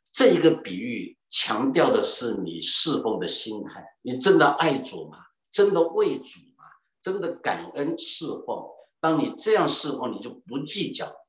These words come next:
别人神怎么待他。可是圣经平衡很多经文，知道上帝是知道，上帝是按公义，上帝的赏赐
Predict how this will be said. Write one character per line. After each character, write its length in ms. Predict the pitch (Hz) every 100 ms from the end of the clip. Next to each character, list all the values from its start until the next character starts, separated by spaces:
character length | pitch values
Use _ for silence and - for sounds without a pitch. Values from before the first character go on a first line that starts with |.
| _ _ _
别 200 | 104 117
人 380 | 131 107 104 _ _ _
神 380 | - - - 262
怎 120 | 254
么 160 | 175 -
待 180 | - -
他。 200 | - - - _ - - - _
可 120 | -
是 220 | 131 147
圣 320 | 139 180 147 147
经 220 | 156 156
平 300 | - 117 175
衡 220 | - 113
很 240 | 113 101 95
多 180 | 131
经 220 | 131 143 117
文， 180 | 104 - - _
知 200 | - 135
道 360 | 131 113 101 -
上 380 | - - 160 127
帝 80 | 127
是 200 | - - 90
知 220 | - 104
道， 320 | 87 - - -
上 320 | - 196 151
帝 60 | 139
是 180 | -
按 240 | 147 107 95
公 200 | 123 131
义， 160 | 131 - - -
上 400 | - - 190 147
帝 200 | 147 131
的 140 | 113 98
赏 480 | - - - 110 -
赐 560 | - - 156 - -